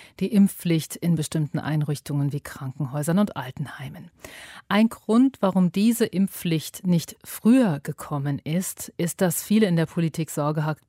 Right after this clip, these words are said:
hatten, dass dann ungeimpfte Pflegerinnen und Pfleger eher kündigen, als sich die Spritze setzen zu lassen. Aber das muss nicht unbedingt so sein. In anderen Ländern gab es keinen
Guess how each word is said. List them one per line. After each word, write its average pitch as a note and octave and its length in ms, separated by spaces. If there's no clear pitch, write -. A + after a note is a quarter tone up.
hatten, E3 400
dass E3 160
dann E3+ 200
ungeimpfte F3 760
Pflegerinnen D3+ 640
und D3 160
Pfleger D3 440
eher F3 340
kündigen, E3+ 600
als C#3 200
sich D#3+ 140
die D#3 140
Spritze - 400
setzen - 340
zu - 140
lassen. B2+ 320
Aber F3 160
das F#3 160
muss G#3 160
nicht A#3 160
unbedingt B3+ 380
so D#3+ 80
sein. C3 300
In F3 220
anderen A3+ 460
Ländern G3+ 380
gab D#3+ 200
es D3+ 160
keinen F3+ 520